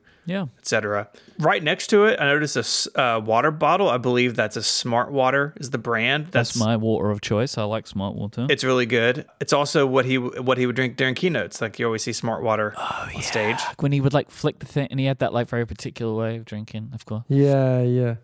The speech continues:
Speaker 2: Yep, very consistent. You would hear it on his, on his lav mic, you know?
Speaker 1: The image when he's standing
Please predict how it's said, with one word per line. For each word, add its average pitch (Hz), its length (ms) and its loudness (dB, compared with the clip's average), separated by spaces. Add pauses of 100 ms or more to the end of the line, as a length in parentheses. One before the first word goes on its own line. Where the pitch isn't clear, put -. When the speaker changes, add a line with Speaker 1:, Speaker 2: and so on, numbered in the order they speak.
(120)
Speaker 2:
Yep, 131 240 0 (100)
very 135 300 2
consistent. 131 560 -2
You 127 80 4
would 127 80 2
hear 123 240 2
it 123 120 -2
on 123 120 2
his, 120 140 -4
on 120 180 0
his 113 140 -2
lav 113 260 2
mic, 123 320 0
you 127 40 0
know? 127 160 0
Speaker 1:
The 131 140 2
image 160 260 2
when 156 120 2
he's 156 140 0
standing 143 680 0